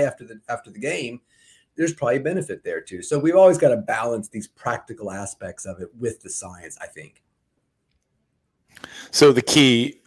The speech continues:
Speaker 2: takeaway again from that, what you, what I just heard you say is, is regardless of what it is you're doing, have some sort of pattern to it. So there's some
Speaker 1: Yes.
Speaker 2: consistency to it.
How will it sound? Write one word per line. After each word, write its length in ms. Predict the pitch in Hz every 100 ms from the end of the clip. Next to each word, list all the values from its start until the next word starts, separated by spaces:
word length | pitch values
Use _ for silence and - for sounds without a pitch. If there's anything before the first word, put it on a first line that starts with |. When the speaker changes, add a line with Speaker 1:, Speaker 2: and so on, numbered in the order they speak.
| -
Speaker 2:
takeaway 500 | - 120 127 117 117
again 240 | 110 110
from 180 | 107 101
that, 360 | 117 131 127 123
what 200 | - -
you, 80 |
what 140 | 123 110
I 40 |
just 180 | 107 -
heard 100 | 104
you 60 | 104
say 200 | 113 107
is, 220 | 104 98
is 200 | - 110
regardless 440 | 113 123 135 123
of 80 | 101
what 140 | 113 104
it 60 |
is 120 | 101
you're 80 | 95
doing, 300 | 90 107 98
have 280 | - 110 101
some 120 | 98
sort 180 | - 92
of 80 | -
pattern 380 | - 104 95 87
to 160 | - 78
it. 80 |
So 80 | -
there's 140 | 92 -
some 120 | 92
Speaker 1:
Yes. 120 | -
Speaker 2:
consistency 500 | - 95 - 85 -
to 160 | - 73
it. 160 | 60